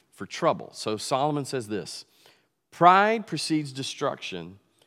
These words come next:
an arrogant spirit gives way to a nasty fall." Proverbs sixteen eighteen. That, that's one of those verses that we looked at three weeks ago when we started talking about pride.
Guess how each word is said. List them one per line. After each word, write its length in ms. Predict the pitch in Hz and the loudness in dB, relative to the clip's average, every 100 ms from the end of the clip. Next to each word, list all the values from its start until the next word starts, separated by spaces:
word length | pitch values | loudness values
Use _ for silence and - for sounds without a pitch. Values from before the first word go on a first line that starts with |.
| _ _ - | _ _ -10
an 160 | 107 - | -10 -4
arrogant 420 | 127 135 147 135 | -2 0 0 -4
spirit 540 | - - 110 101 90 92 | -8 -8 -6 -4 -6 -6
gives 280 | 107 120 107 | -4 -4 -6
way 420 | 98 87 78 73 _ _ _ - | -6 -6 -8 -12 _ _ _ -20
to 160 | - | -12
a 20 | 87 | -8
nasty 680 | 90 90 87 - 82 71 _ _ _ _ _ _ | -6 -6 -8 -12 -16 -18 _ _ _ _ _ _
fall." 440 | - - - - _ _ | -10 -8 -8 -18 _ _
Proverbs 360 | - 85 80 - | -10 -8 -10 -12
sixteen 480 | - - - 78 71 _ - | -14 -12 -12 -14 -16 _ -16
eighteen. 400 | 85 - - 110 _ _ _ _ _ _ | -16 -14 -20 -20 _ _ _ _ _ _
That, 140 | 101 | -4
that's 200 | 90 107 | -4 -4
one 120 | 120 110 | -4 -4
of 60 | |
those 160 | 101 90 | -4 -4
verses 320 | 95 - 85 | -6 -8 -10
that 120 | 90 | -12
we 120 | 85 | -10
looked 260 | 87 110 - | -6 -6 -6
at 260 | 85 78 - _ _ _ _ _ _ _ _ | -6 -8 -10 _ _ _ _ _ _ _ _
three 220 | - 117 | -6 -2
weeks 280 | 110 113 - | -2 -4 -6
ago 200 | 95 85 | -8 -8
when 100 | 82 | -8
we 100 | 82 | -10
started 260 | 85 92 78 | -10 -10 -8
talking 280 | 90 78 78 | -10 -10 -12
about 240 | 76 - | -14 -12
pride. 340 | - 90 69 | -6 -4 -4